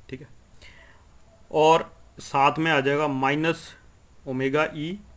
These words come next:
V minus one by two minus ओमेगा ई एक्स ई V minus one by two का होल स्क्वायर और ये ब्रैकेट क्लोज।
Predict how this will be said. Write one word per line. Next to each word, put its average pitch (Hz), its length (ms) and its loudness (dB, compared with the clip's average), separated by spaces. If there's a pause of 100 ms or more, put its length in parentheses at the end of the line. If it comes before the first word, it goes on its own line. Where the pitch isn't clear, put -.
(960)
V 143 260 -8
minus 143 340 -2
one 135 200 -2
by 156 140 -2
two 180 160 -6 (1400)
minus 127 360 -6
ओमेगा 131 340 -2
ई 139 260 -2
एक्स 131 260 -10
ई 165 140 -12 (1080)
V 135 240 -6
minus 131 380 -6 (260)
one 120 200 -6
by 127 160 -4
two 107 220 -12
का 139 100 -4 (720)
होल 101 180 -10
स्क्वायर 113 360 -10 (380)
और 104 100 -14
ये 107 120 -12
ब्रैकेट 95 400 -14 (160)
क्लोज। 80 340 -20